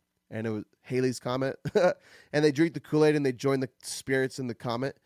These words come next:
By the way, if anybody's chatting in the Twitch, I'll remind you here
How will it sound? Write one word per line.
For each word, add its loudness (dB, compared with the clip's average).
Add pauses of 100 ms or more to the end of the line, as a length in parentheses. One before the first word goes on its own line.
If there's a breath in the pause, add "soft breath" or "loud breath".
(440 soft breath)
By 8
the 10
way, 8 (160)
if 2
anybody's 4
chatting 4
in 0
the -4
Twitch, 0 (840)
I'll -2
remind 2
you 0
here 0